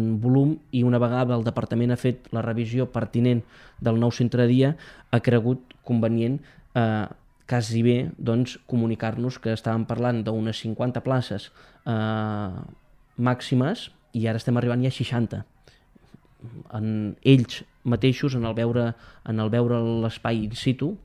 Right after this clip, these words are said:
han cregut convenient que aquest centre té capacitat per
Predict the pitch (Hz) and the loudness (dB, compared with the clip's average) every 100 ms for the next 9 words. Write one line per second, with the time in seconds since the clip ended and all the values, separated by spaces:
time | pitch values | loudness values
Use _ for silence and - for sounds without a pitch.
0 | _ - _ _ _ - - 123 120 123 | _ -20 _ _ _ -16 -2 0 2 2
1 | 123 - 127 120 120 117 - 117 117 - | 2 2 0 2 0 -4 -6 -6 -6 -4
2 | 110 123 139 - - - 120 - 127 123 | -4 -2 -6 -6 -20 -6 -4 0 0 -2
3 | - 104 113 - 110 | -4 -4 -4 -2 -4